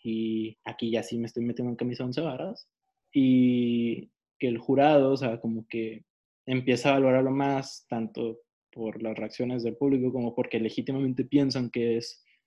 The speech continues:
que se debe de valorar más ese estilo que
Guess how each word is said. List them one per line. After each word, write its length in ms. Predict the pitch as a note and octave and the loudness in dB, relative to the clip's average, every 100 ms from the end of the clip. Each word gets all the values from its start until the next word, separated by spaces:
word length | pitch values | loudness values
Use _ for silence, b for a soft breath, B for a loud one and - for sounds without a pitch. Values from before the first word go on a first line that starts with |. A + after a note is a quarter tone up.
| _ _ _ _ _ _ _ | _ _ _ _ _ _ _
que 100 | - C3 | 0 4
se 100 | B2+ | 6
debe 240 | B2+ C3 | 8 8
de 60 | C3+ | 6
valorar 320 | B2+ B2 B2+ | 6 4 4
más 260 | B2+ B2 | 2 2
ese 140 | B2+ B2+ | 0 -2
estilo 360 | - C3 A#2+ | 0 -2 0
que 260 | - A2 | -2 -4